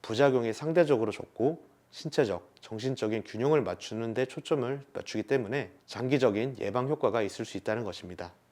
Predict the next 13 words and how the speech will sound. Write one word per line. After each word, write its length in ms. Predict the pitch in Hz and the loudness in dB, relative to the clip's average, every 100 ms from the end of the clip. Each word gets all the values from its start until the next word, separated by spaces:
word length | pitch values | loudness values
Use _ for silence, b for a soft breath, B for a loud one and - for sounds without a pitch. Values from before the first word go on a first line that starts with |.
| _ - | _ 6
또한 360 | 147 123 135 - | 8 8 4 -2
한의학은 600 | 170 170 143 101 123 123 | 2 6 6 4 -2 -6
개인의 400 | - - 120 127 | -6 0 2 2
체질에 340 | 123 185 180 170 | 0 2 6 6
맞는 420 | 104 107 123 90 | 4 0 -2 -4
맞춤형 540 | 95 - - 139 143 | -6 -6 0 2 2
치료가 540 | 139 - 180 120 107 104 | 2 2 4 4 2 -2
가능하다는 640 | - 113 131 123 107 98 | -6 -2 0 0 -2 -4
점도 460 | 90 90 104 156 170 | -8 -6 -4 -4 -6
장점으로 580 | - 98 - 95 92 135 | -10 -8 -6 -6 -4 -4
꼽을 220 | - 139 | -2 -2
수 160 | 135 123 | -2 -6
있겠습니다. 520 | - - 90 80 | -10 -14 -14 -12